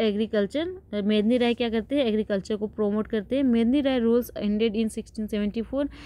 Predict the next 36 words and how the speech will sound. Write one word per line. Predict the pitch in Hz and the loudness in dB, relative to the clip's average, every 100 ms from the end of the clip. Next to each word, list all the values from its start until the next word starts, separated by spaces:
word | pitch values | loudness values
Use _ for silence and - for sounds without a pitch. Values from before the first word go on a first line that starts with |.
| - - | -16 -6
and | 208 214 | -4 -2
was | 214 | -2
succeeded | 226 220 226 208 247 | -4 -6 -4 -2 0
by | 240 277 | 0 2
रुद्र | 208 208 196 214 | 2 2 2 0
राय। | 220 262 - - - - | 0 -2 -6 -14 -16 -8
और | 196 208 | -2 0
ये | 226 | 0
किसके | 240 - 247 | -4 -6 -2
द्वारा | 240 233 | 0 0
सक्सेड | 226 226 - 220 | -2 -6 -8 -6
किया | 240 | -2
जाता | 226 226 | -2 0
है? | 294 | 0
रुद्र | 247 202 208 214 | 2 2 0 0
राय | 214 208 | 0 0
के | 220 | -2
द्वारा। | 208 214 277 311 226 202 | 0 0 0 -4 -2 -2
अ, | 196 | 0
ये | 214 | 0
सिक्सटीन | 214 226 - 240 | -2 -6 -6 -4
सेवेंटी | 226 220 220 | 0 0 -2
फ़ोर | 202 208 | -4 -6
से | 202 320 320 202 - | -4 -6 -10 -16 -18
सिक्सटीन | - 233 - 247 | -6 -6 -2 0
एटी | 220 220 | 0 0
तक | 240 220 | -2 -2
शासन | 226 196 233 | -4 -4 -2
करते | 220 208 247 | -4 -4 -2
हैं। | 277 | -2
उसके | 240 - | -4 -4
बाद | 226 240 | 0 2
दिगपाल | 202 220 240 - 254 254 247 | 2 0 -2 0 0 0 -2
शासन | 233 247 220 220 233 | -4 -4 -4 -2 -2
करते | 226 214 233 | -2 -4 -4
हैं, | 269 | -4